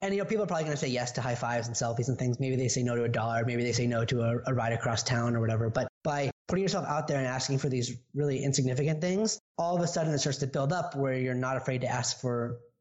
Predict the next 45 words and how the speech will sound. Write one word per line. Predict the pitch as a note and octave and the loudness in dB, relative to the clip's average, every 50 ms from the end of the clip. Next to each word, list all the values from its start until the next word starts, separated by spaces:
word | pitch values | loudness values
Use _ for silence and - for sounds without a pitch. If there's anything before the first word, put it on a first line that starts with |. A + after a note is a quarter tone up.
| _ _ _ - - | _ _ _ -4 -4
more | C3+ C3 B2+ B2+ B2 A#2+ A#2+ A#2 A#2 - _ _ - | -2 -2 0 0 2 2 0 0 -2 -8 _ _ -4
important | - C#3+ C3 C#3 - F#3+ F3+ D#3 C3 - | -2 -2 0 0 0 0 2 2 0 0
things. | A#2+ A#2+ A#2+ A#2+ | -2 -2 0 0
And | C#3 | 0
the | D#3 | 2
easiest | F3+ G#3+ G3+ A3+ G#3 C#3+ | 2 2 2 2 2 2
way | D#3 D#3 | 0 0
to | C#3+ C3 | 0 0
do | C#3+ D3+ | 0 0
this | C#3 C#3 C3+ - | 0 0 0 -2
for | - B2+ | 0 0
me, | C3 E3 F3+ D#3+ C#3 | 0 2 2 0 0
of | A2+ | -2
what | B2+ C3+ | -2 -2
I | D3+ F3 F#3 | -2 -2 -2
found, | F3+ - C3 A#2+ A#2+ A#2+ A#2 A#2+ - _ _ - | -2 -2 -2 0 0 0 -2 -4 -8 _ _ -4
is | C#3+ C#3 C3 B2+ A#2+ A#2+ A2+ - - - _ _ | -2 -2 0 0 0 0 0 -2 -2 -6 _ _
when | - C#3+ C3+ | -4 -4 -2
I | C3 | 0
was | C3 C3+ | 0 -2
buying | C3 - D3+ C3+ C3 B2+ B2+ | -2 -2 -2 -2 0 0 0
lunch | C#3+ F3 F#3 E3+ C#3 - - - - - - | 0 0 0 0 0 -2 -2 -4 -6 -8 -6
every | - C#3 C3 C3 | -4 -4 -2 -2
day | A#2+ B2 A#2+ | -2 -2 -2
at, | A#2 A2+ - - - - | -2 -4 -6 -8 -8 -8
at | C3 - | -6 -4
the | - C3 | -2 -2
office, | D#3+ G3 G3 - - C3 B2+ - - - - - _ _ - | -2 0 -2 -2 -2 -2 -2 -2 -4 -6 -10 -20 _ _ -4
I | D3+ | -4
would | D3+ C#3+ | -2 -2
ask | C#3 D3 D3 C#3 - | -2 -2 -4 -2 -2
the | C3+ | -2
same | - D3+ C#3+ B2+ | -2 -2 -2 -2
person | D#3 D#3 C#3+ C3+ A#2 | -2 -2 0 0 0
every | A#2+ C3 | 0 0
day, | A#2+ C#3+ C3 | 0 0 0
"Hey, | A#2 D3 D3+ C3 | 0 -2 -2 -2
can | C#3 - B2 | -2 -2 -2
I | B2+ | 0
have | B2+ B2 | 0 0
a | B2+ | 0
discount | B2 D3 D3 - - - B2 A#2+ A#2+ B2 | 0 0 0 0 0 -2 -2 -2 0 0
on | B2+ B2 | 0 0
this | A#2+ A2+ - - | 2 2 2 0
sandwich?" | D#3+ E3 D3 B2+ - - - - - | 0 0 0 0 -2 -2 -4 -6 -6